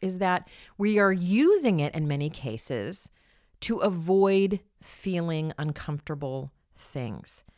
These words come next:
And that is really not the point of thought work. He-, here's h-, uh, one thing I want you to be thinking about. So when we're talking about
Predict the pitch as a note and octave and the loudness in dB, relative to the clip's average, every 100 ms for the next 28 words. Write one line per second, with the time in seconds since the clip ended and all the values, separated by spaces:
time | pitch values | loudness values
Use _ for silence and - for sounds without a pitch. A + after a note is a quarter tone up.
0 | _ _ _ _ G#3 G#3+ F#3+ A#3 C4 D4 | _ _ _ _ 0 0 0 -2 -2 -2
1 | - G#3 G3 F#3+ G3 A3+ C#4 C4+ B3+ A3 | -2 -4 -6 -6 -6 -6 -2 -2 0 0
2 | G3+ G#3+ - - G#3 - F#3 F3 G3+ - | 0 -2 -6 -6 -8 -6 -6 -4 -8 -10
3 | A#3 C4 G#3 D#3+ - - _ _ _ _ | -8 -6 -4 -6 -6 -14 _ _ _ _
4 | _ _ - - A3+ F#4 G#4 - C#4 - | _ _ -10 -8 -2 0 0 -2 -6 0
5 | G#3+ G#3 G#3+ G#3+ G#3+ - G3+ F3+ F3+ - | 0 2 0 0 -2 -4 -4 -2 -4 -4
6 | E3+ D3+ D3+ D3 C#3+ - C3+ B2+ F2 D2 | -6 -4 -6 -6 -8 -8 -8 -6 -6 -8
7 | - _ _ _ _ _ _ _ - - | -12 _ _ _ _ _ _ _ -20 -12
8 | - G#3+ F#3+ F#3+ - - - _ A#3 A#3+ | 2 4 4 0 -10 -20 -20 _ 0 2
9 | B3+ - E4+ G4+ G4 F4 B3 G3+ F3 F3 | 2 2 2 2 0 -2 0 0 2 2
10 | F3+ | 0